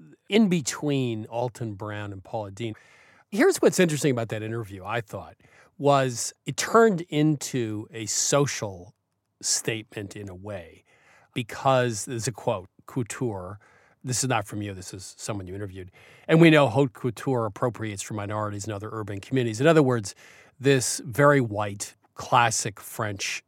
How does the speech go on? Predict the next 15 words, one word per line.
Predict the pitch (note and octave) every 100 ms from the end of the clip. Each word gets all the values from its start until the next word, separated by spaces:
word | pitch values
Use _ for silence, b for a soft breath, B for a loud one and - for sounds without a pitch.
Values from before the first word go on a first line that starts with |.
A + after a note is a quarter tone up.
| _
tradition | - A2 G#2+ G#2+ - F#2+
of | F#2 F2+
very | A#2+ A2+
expensive | G2 - - G#2 G2 G#2 F#2+ E2+ _ _ _
multi-course | A#2 A2 - G2 - G2+ -
dining | C#3 D#3+ C3+ G#2+ G#2 b b b b b -
is | B2 A#2+ -
for | A#2+
rich | G#2 G#2+ -
white | A#2+ A#2+
people, | - A2+ A#2 A2 G#2+
and | G2
it's | G2 F#2
cooked | - C3+ - -
by | G#2 G2 G2 F#2